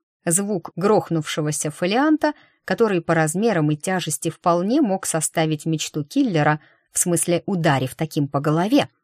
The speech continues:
можно было вполне успешно отправить клиента к праотцам, заставил Аарона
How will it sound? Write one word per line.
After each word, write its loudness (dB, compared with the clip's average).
можно 2
было 2
вполне 0
успешно 0
отправить -2
клиента -2
к -12
праотцам, -2
заставил 2
Аарона 2